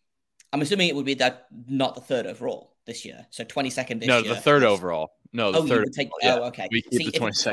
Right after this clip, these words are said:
Speaker 1: twenty-second overall, I do that immediately. If it's the
Speaker 2: Okay.
Speaker 1: third overall, I'm like, "No." To
Speaker 2: Okay.
Speaker 1: me, that third overall is staying unless you get an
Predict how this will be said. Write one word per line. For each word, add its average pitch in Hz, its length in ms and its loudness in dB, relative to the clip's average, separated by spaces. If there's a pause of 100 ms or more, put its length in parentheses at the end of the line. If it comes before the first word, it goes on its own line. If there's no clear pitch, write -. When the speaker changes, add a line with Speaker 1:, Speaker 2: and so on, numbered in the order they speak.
Speaker 1:
twenty-second 180 280 -8
overall, 90 360 -6
I 120 60 -8
do 123 140 -8
that 110 120 -6
immediately. 113 520 -8
If 123 100 -12
it's 120 80 -10
the 107 80 4
Speaker 2:
Okay. 104 160 2
Speaker 1:
third 104 120 2
overall, 147 480 0
I'm 120 160 -4
like, 101 220 -10
"No." 85 120 -10 (1500)
To - 60 -2
Speaker 2:
Okay. 147 160 4
Speaker 1:
me, 190 120 0
that - 240 -2
third 135 140 0
overall 123 640 -2
is 113 240 -8
staying 120 560 -4
unless 110 500 -12
you 117 140 -14
get 80 320 -10
an - 120 -16